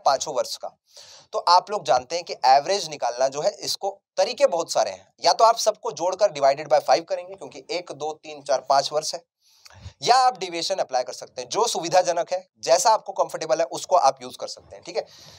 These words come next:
चलिए solve करने की कोशिश करते हैं। यहाँ जो values दिए हैं, अगर हम exports की बात करें, पहले आपको क्या चाहिए, निर्यात का औसत और आयात का औसत चाहिए। तो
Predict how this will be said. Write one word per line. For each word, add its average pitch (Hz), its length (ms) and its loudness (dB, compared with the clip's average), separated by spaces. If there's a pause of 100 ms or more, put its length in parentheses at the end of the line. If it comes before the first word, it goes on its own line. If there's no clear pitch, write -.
(180)
चलिए 254 200 0
solve 247 280 4
करने 247 200 -8
की 247 100 -10
कोशिश 220 320 -6
करते 233 240 -4
हैं। 214 80 2
यहाँ 185 200 4
जो 190 120 -4
values 180 280 0
दिए 220 180 2
हैं, - 160 -2 (1600)
अगर 233 200 6
हम 247 200 2
exports 214 500 -2
की 233 100 -8
बात 185 200 4
करें, 196 260 0
पहले 190 240 4
आपको 220 260 2
क्या 214 160 4
चाहिए, 214 260 -4 (120)
निर्यात 175 580 4 (440)
का 202 160 4
औसत 208 460 2
और 180 260 6 (320)
आयात 185 340 0
का 165 120 0
औसत 127 380 -4
चाहिए। 113 220 -14
तो - 160 -14